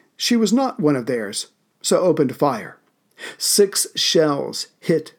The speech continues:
the Euro, but as she was so close to the British ships, the shell simply passed through her without exploding, though the damage did kill twenty Italian crewmen.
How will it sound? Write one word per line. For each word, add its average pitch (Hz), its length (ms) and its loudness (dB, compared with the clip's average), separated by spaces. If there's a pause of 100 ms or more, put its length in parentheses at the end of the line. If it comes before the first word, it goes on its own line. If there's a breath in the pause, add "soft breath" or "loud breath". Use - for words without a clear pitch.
the 143 180 2
Euro, 135 480 0 (440)
but 151 200 2
as 156 140 0
she - 140 2
was 147 160 4
so 147 160 4
close 220 360 2
to 156 140 0
the 143 100 2
British 120 260 -4
ships, 127 380 -4 (420 loud breath)
the 165 80 2
shell 185 300 4
simply 170 420 2 (420 loud breath)
passed 196 440 0
through 254 240 2
her 90 320 -10 (260)
without 139 320 2
exploding, 147 580 -2 (580)
though 156 160 6
the 147 120 2
damage 143 480 2
did 202 240 4
kill 143 480 2
twenty 151 460 0
Italian 135 500 -4
crewmen. 139 400 -2